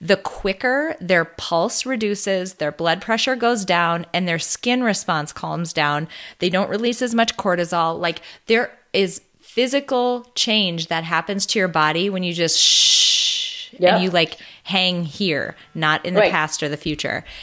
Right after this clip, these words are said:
Speaker 1: It's just amazing.
Speaker 2: The most important thing that people fail to do when they try to start meditating is not to beat yourself up, because nobody's good at it.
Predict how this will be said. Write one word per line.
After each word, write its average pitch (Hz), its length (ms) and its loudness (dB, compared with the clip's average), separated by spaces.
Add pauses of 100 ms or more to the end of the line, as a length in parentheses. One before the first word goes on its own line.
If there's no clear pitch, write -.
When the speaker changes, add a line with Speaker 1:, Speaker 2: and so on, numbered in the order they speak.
(100)
Speaker 1:
It's 214 180 2
just 247 240 0
amazing. 180 480 0 (840)
Speaker 2:
The 226 120 4
most 240 580 8
important 233 420 2
thing 156 520 0
that 170 160 2
people 196 600 6
fail 190 380 8
to 190 140 -4
do 180 580 4
when 180 160 4
they 165 120 6
try 165 300 4
to 165 120 4
start 160 260 4
meditating 202 600 2 (280)
is 185 300 4
not 180 380 2
to 214 100 2
beat 175 240 -2
yourself 160 360 2
up, - 300 2 (300)
because 233 300 4
nobody's 220 420 6
good 190 180 8
at 165 100 2
it. 160 220 0